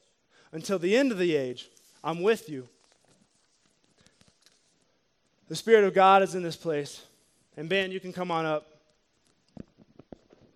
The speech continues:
The Bible says where there's, where the Spirit is, there is freedom,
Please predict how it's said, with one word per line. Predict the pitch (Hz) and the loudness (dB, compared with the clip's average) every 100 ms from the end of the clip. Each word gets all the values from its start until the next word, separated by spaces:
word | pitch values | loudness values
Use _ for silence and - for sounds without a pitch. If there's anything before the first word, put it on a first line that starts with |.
| - - _ _ _ _ _ _ _ _ _ _ _ _ _ - | -20 -20 _ _ _ _ _ _ _ _ _ _ _ _ _ -12
The | 147 | -2
Bible | 180 185 | 0 0
says | 180 196 180 | 0 0 0
where | 170 | 0
there's, | 160 160 - 165 | -2 -4 -8 -4
where | 175 175 | 0 0
the | 151 | 0
Spirit | - - 196 180 | -8 0 0 2
is, | 156 156 156 - _ _ _ - | 0 -2 -6 -20 _ _ _ -6
there | 156 | -2
is | 156 - | -2 -2
freedom, | 170 151 135 120 | -6 -6 -6 -12